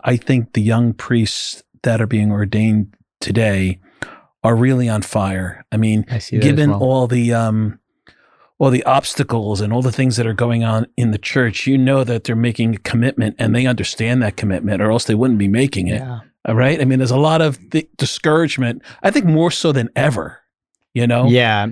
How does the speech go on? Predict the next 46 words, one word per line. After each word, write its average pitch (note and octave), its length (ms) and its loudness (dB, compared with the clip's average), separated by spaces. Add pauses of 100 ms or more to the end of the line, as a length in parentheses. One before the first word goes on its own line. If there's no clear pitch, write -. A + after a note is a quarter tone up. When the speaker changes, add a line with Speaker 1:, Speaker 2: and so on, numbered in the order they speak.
(120)
Speaker 1:
mean, E3+ 100 4
Speaker 2:
And A3 100 6
Speaker 1:
years C4+ 160 2
ago, F#3 280 2
and F3+ 120 0
not F#3+ 140 0
to G3+ 80 2
interrupt F3+ 380 0
you, D#3+ 60 0
like C#3+ 160 0
when D3 100 0
I F#3+ 100 0
was B3+ 160 2
a D#3+ 40 2
Speaker 2:
No. - 40 -2
Speaker 1:
kid, C3+ 240 -2
I C3+ 80 0
remember G#3+ 300 0
like D#3 160 -2
being F#3 220 2
a D3+ 60 0
priest - 260 -4
was C3+ 120 0
a B2 80 0
big B2 240 -2
deal. A2+ 360 -2 (480)
Like C3+ 200 0
if C3 100 -2
you E3+ 80 2
became F3+ 380 0
a - 20 0
priest, D#3 340 -2
it C#3 40 0
was G#2+ 140 -2
very B2 280 0
honorable. A#2 460 0
Not A3+ 160 2
that D4 100 2
it C4+ 80 0
isn't G3+ 240 0
today. F3 460 0 (240)
I'm D#3 100 0
just E3+ 220 -2
saying D#3 340 0 (340)
the C#3 320 2 (200)
perspect-, - 580 -4